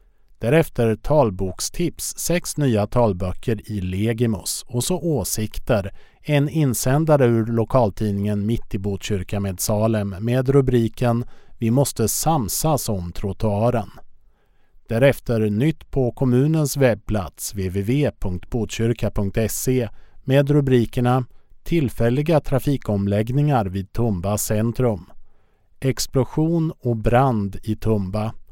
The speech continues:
Explosion i Norsborg. Naturvårdsverket ger bidrag för undersökning av Kagghamrahögen.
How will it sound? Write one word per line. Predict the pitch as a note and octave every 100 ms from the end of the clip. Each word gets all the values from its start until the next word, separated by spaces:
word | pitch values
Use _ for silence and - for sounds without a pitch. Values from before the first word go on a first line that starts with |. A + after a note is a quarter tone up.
| - - - _ -
Explosion | B2 - - A#2+ - C#3+ C#3+ C#3 C3
i | A#2+
Norsborg. | A2+ G#2+ - C3+ C3+ G#2 G#2+ A#2 - - _ _ _ _ _ _ -
Naturvårdsverket | C3+ C3+ F3 D#3 B2+ A#2+ C#3 C#3+ D3+ F3 -
ger | D3+ C#3
bidrag | D3+ D#3 G#2 G#2+ A2+ -
för | C#3+
undersökning | C#3 G#2 G2 A2+ G#2 - B2
av | G#2 G2+
Kagghamrahögen. | - C3+ B2 G2 G#2 F#2+ F#2+ A2+ A#2 B2 B2